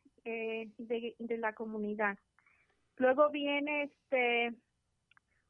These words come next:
un video, eh, saludo de la uasi, que ahí, este, estará la, la maestra en ciencias Rosario Anaya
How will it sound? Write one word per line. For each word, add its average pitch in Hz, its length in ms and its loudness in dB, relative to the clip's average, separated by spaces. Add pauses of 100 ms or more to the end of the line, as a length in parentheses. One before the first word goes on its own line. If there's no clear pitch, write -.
(160)
un 285 140 -4
video, 294 640 4 (120)
eh, 247 260 -4
saludo 269 360 -2
de 269 120 -2
la 240 160 -2
uasi, 320 460 -2 (760)
que 262 100 -8
ahí, 240 300 -8
este, 220 720 -10 (720)
estará 247 580 -2
la, 254 300 0 (140)
la 233 420 0
maestra 254 500 -6
en 254 80 -6
ciencias 277 380 -4 (160)
Rosario 247 1080 2
Anaya 294 540 0